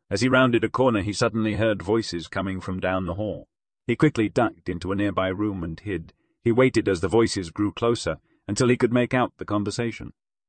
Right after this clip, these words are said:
"We're almost ready," said one voice. "Once we have the data from the U S B drive, we'll be able to launch our mission." Harry's heart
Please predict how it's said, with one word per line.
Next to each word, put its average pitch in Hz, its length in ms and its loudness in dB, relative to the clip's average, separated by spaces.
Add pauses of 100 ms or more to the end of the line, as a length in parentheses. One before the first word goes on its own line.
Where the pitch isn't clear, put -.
"We're 123 140 8
almost 143 380 6
ready," 117 320 4 (260)
said 90 220 -2
one 92 240 -2
voice. 90 340 -6 (320)
"Once 135 240 4
we 139 80 8
have 139 160 6
the 123 80 4
data 127 300 6
from 123 160 6
the 123 80 8
U 127 100 8
S 123 100 0
B 120 140 0
drive, 117 420 2 (120)
we'll 107 160 2
be 120 140 6
able 120 200 4
to 117 80 2
launch 113 320 4
our 110 140 2
mission." 107 300 -6 (440)
Harry's 123 340 4
heart 107 280 2